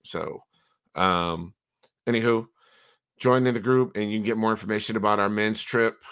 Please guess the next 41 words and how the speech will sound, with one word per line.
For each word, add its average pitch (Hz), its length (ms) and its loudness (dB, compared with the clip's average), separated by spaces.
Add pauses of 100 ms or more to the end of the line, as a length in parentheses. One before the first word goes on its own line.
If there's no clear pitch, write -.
(240)
Uh, 92 520 -2
you 98 120 -4
know, 95 100 -2
it's 95 100 -10
gonna 101 140 -6
be 95 140 -2
a 95 60 0
dope 98 260 -2
weekend 104 420 -2
of 95 140 -4
fellowship, 104 680 -4 (500)
fun, 104 760 -2
and, 92 320 0
uh, 90 220 0
you 107 120 -2
know, 101 120 -2
camaraderie 101 840 -2 (100)
down 101 260 -2
in 101 60 -4
Florida. 95 560 -4 (520)
So 92 500 -2 (1160)
hit 95 160 -8
us 104 140 -4
up 127 180 2
in 139 80 4
there. 127 480 2
And, 107 180 0
uh, 104 200 4
I 101 100 0
guess 113 260 -4
with 101 100 -10
that, 147 200 -2
we'll 104 160 -2
be 104 200 -2
out, 117 220 0
and 95 80 -8
I'll 101 120 -4
see 104 180 -8
y'all 104 340 -2
next 104 260 -6
week. 117 380 -8